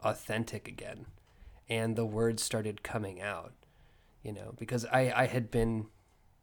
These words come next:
I felt like I had aligned the public perception of me with how I felt inwardly, and it really worked.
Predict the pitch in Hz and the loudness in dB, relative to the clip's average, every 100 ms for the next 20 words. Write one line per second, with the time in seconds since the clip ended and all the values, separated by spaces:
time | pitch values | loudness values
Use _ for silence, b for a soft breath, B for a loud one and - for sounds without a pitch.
0 | _ b b b b - 120 - 147 135 | _ b b b b 0 0 8 8 10
1 | 127 123 117 113 - 107 104 - - - | 6 6 6 4 2 -2 -2 -12 -18 -20
2 | - _ - _ _ - 110 107 110 117 | -20 _ -20 _ _ 0 2 4 4 4
3 | 120 113 - 120 127 120 - 123 117 120 | 4 0 -10 -14 -4 0 8 8 8 4
4 | - - - 117 - - 113 104 107 104 | 6 8 8 6 2 2 2 2 0 -2
5 | - 104 101 101 101 98 - B B B | -2 0 0 -2 -4 -6 -10 B B B
6 | B 117 113 107 101 104 104 120 131 143 | B -4 -2 -2 -4 -2 2 2 4 6
7 | 143 120 123 98 | 6 6 6 4